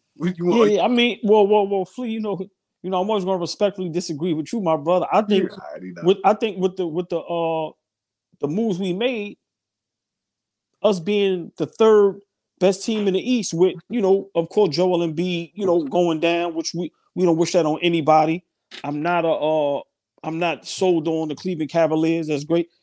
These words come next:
Speaker 2: Remember, they regular season teams. I, I'm not, I'm not sold on them. So for me,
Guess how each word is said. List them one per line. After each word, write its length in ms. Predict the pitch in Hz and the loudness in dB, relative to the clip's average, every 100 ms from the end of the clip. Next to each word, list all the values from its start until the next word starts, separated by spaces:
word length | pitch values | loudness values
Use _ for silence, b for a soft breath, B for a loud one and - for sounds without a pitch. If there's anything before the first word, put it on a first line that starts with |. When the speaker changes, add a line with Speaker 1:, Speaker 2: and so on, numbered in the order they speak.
| _ | _
Speaker 2:
Remember, 200 | 170 160 | -2 0
they 140 | 139 143 | 0 2
regular 320 | 156 156 156 | 2 2 0
season 400 | - 180 151 147 | 0 -2 -2 0
teams. 500 | 170 165 180 180 - _ _ _ _ _ | 2 2 0 -6 -18 _ _ _ _ _
I, 120 | - 156 | -4 -4
I'm 200 | 135 143 | -4 -4
not, 280 | 143 - _ _ - | -4 -6 _ _ -10
I'm 140 | 151 | -4
not 180 | 160 151 | -2 -2
sold 320 | - 170 151 | 0 0 0
on 180 | 151 143 | -2 -2
them. 180 | 151 147 | -4 -2
So 220 | 170 151 | -2 -2
for 140 | - | -2
me, 360 | 147 247 202 | -4 -2 -4